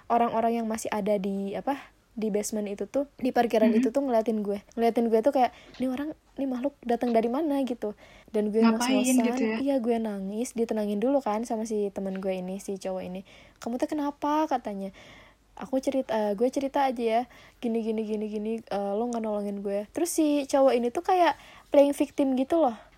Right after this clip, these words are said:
Speaker 1: Kayak bilang, "Lah, dari tadi kamu di, apa namanya, di lift tuh main H P." Pas aku keluar aja, kamu masih main H P.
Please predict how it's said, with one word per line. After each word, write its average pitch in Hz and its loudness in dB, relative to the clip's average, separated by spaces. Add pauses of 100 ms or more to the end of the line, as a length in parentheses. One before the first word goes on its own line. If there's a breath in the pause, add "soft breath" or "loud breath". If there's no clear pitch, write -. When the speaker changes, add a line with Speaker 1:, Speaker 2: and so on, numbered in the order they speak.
Speaker 1:
Kayak 262 6
bilang, 226 4 (360 loud breath)
"Lah, 294 6
dari 269 2
tadi 277 2
kamu 349 0
di, 302 4
apa 285 0
namanya, 392 -4
di 285 2
lift 294 -2
tuh 381 0
main 320 0
H 311 -2
P." - -2 (580 soft breath)
Pas 269 0
aku 269 -4
keluar 262 4
aja, 240 2
kamu 339 6
masih 330 -2
main 269 -2
H 285 -2
P. 320 2